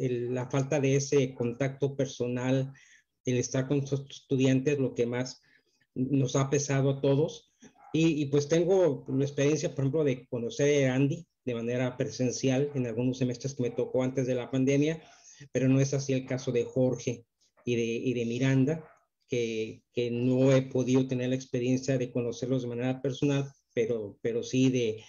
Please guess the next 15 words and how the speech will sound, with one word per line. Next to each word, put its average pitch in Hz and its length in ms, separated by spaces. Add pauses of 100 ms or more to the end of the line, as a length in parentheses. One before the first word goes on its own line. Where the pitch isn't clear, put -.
(140)
de 117 100
manera 117 300
virtual. 131 580 (680)
Ha 139 100
sido, 156 260
pues, - 160
algo, 131 400
algo 127 340
muy 127 320
similar, 147 500
pero 127 160
no 120 140
es 113 60
lo 117 140
mismo. 117 520